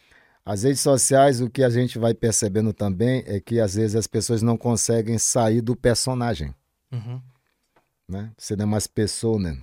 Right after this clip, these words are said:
Speaker 1: Você vira um personagem.
Speaker 2: Uhum.
Speaker 1: As pessoas também não entendem que a máscara faz parte das ocasiões de vida. Às vezes a gente usa, a gente é necessário às vezes usar.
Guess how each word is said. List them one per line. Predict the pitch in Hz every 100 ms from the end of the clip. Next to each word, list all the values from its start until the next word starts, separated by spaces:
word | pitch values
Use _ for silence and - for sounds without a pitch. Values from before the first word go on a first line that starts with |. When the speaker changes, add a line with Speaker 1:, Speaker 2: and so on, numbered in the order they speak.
| 80
Speaker 1:
Você | 80 - 95
vira | 87 101
um | 104
personagem. | 107 104 - 101 98 107 113 139
Speaker 2:
Uhum. | 113 117 139 - _ _ _ _ _ _ -
Speaker 1:
As | 92
pessoas | - 117 131
também | - 131 135
não | 139
entendem | 135 147 147 127
que | -
a | 135
máscara | 113 127 156 - 101
faz | - 110 107 - - _
parte | 113 131 -
das | 98 107 95
ocasiões | 101 - 110 98 107 110
de | 113
vida. | 98 120 110
Às | 82
vezes | 92 98
a |
gente | 98 110 117
usa, | 104 117 85
a |
gente | 82 82 92
é |
necessário | 87 98 - 110 92 110 107
às | 87
vezes | 92 90
usar. | 101 87 87